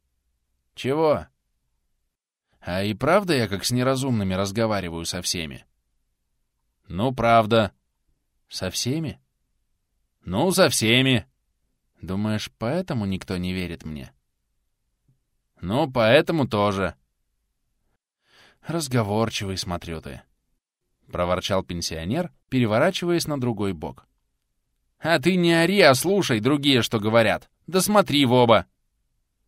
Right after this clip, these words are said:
«А что другие говорят-то?» «А то, что у князя своих забот полон рот, таких и не ведать тебе о которых. Ему, думаешь, каждого росказни выслушивать времени прорва? Тебя принял да в три шеи не вытолкал,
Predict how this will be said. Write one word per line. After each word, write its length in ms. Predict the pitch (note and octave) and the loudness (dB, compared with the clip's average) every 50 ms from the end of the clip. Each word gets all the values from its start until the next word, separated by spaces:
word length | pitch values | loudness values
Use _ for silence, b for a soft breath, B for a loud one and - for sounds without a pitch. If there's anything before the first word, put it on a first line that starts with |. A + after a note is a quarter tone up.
| _ _ _ _ _ _ _ _ _ _ _ _ _ _ | _ _ _ _ _ _ _ _ _ _ _ _ _ _
«А 200 | - A#2+ A#2+ B2 | -2 0 0 0
что 240 | - - F3+ F#3 E3 | 0 0 -2 0 0
другие 400 | C3 B2 C3 B2+ C3 D3 C#3+ B2 | 2 2 2 2 4 2 2 2
говорят-то?» 760 | G#2+ B2+ C3 C#3 D3+ E3 D3+ B2+ C3 _ - E2+ D2 - _ _ _ _ _ _ _ _ _ _ _ _ _ _ _ _ _ _ _ _ | 2 2 4 4 4 2 2 -2 -4 _ -12 -12 -12 -12 _ _ _ _ _ _ _ _ _ _ _ _ _ _ _ _ _ _ _ _
«А 180 | _ A#2 B2+ C3 | _ 0 2 2
то, 160 | D#3+ G#3 G3 | 4 4 4
что 220 | - - F#3+ F#3+ F#3 | 4 4 4 4 4
у 40 | |
князя 380 | F3 - G#3 A#3 A3 F#3 C#3+ A#2 | 2 2 2 2 2 2 2 0
своих 400 | - - G3 A3+ B3 A#3+ E3+ B2 | 0 2 2 2 2 2 0 2
забот 360 | B2 C#3 C3+ C3+ B2+ A#2+ - | 4 4 6 6 6 4 2
полон 340 | - C#3+ C3+ C3 B2+ B2+ B2+ | 2 2 4 6 6 4 4
рот, 260 | A2+ G#2 E2+ - - _ _ _ _ - | 2 0 0 -4 -8 _ _ _ _ 0
таких 460 | - E3 D#3 C3+ A#3 B3 G#3+ - - _ - | 2 2 2 2 0 0 0 -2 -4 _ -2
и 100 | F#3+ G#3 | 0 2
не 160 | G#3 G#3 G3 | 2 4 4
ведать 340 | F#3 G#3 G#3+ G3 G3 D#3 C3 | 4 2 2 2 2 0 -2
тебе 260 | - D#3+ C#3+ D3 C3 | -2 0 4 4 4
о 60 | A#2 | 4
которых. 540 | - D3+ C#3+ B2+ C3 A2 F2 D#2 - - _ _ _ _ _ _ _ _ _ _ _ b b b b | 4 2 2 2 2 0 -2 -4 -8 -12 _ _ _ _ _ _ _ _ _ _ _ b b b b
Ему, 340 | b A2 B2+ C3+ D3 E3+ F#3 | b 2 2 2 4 2 2
думаешь, 360 | D3 E3 F3 F3 E3+ D3+ C3 | 2 2 2 2 2 0 0
каждого 440 | - - E3 E3+ D#3 D#3 D3 C#3+ C#3 | 2 4 4 4 6 6 8 8 8
росказни 480 | C#3+ D#3+ E3 - - E3 D3 C3 C3+ C#3 | 8 8 6 4 2 2 2 2 2 2
выслушивать 640 | C3+ C3+ C3 - D#3 D#3+ - - D3 C#3 B2 - - | 2 2 0 0 0 -2 -2 0 0 -2 -2 -4 -6
времени 480 | - C3+ C#3+ E3 G3+ A#3+ C4 B3 A3+ E3 | -6 -2 0 2 2 2 2 2 2 2
прорва? 440 | A#2+ B2+ B2+ A#2 G#2+ F#2+ F2+ D2 - _ _ _ _ _ _ _ _ _ - | 4 6 6 6 6 4 0 -4 -6 _ _ _ _ _ _ _ _ _ -4
Тебя 320 | A#2+ D3+ D3 D#3 D3+ D3 | -2 2 6 8 8 8
принял 380 | C3 D3 F#3+ G#3+ G3+ F#3+ E3+ D3+ | 6 4 2 2 4 4 4 4
да 100 | D3+ D3+ | 4 2
в 60 | C3+ | 2
три 180 | - D#3+ E3 D3+ | 2 2 2 2
шеи 260 | - A#3 B3+ B3+ A3+ | 2 2 0 2 2
не 140 | F3+ D3 C#3 | 2 4 4
вытолкал, 560 | C3 C3+ B2+ A#2+ G#2+ G2 - G2 F2+ E2 | 4 4 4 4 2 2 0 -4 -4 -6